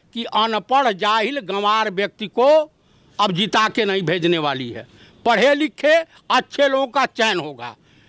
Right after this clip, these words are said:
वही लोग पार्लियामेंट में आएंगे। यहाँ जुमलेबाज,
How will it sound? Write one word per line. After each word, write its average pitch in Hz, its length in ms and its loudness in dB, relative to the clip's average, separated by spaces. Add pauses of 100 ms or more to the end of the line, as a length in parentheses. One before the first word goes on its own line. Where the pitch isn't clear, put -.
(200)
वही 294 260 6
लोग 294 240 2
पार्लियामेंट 233 580 -2
में 185 80 -2
आएंगे। 135 440 -4 (920)
यहाँ 220 200 2
जुमलेबाज, 226 680 4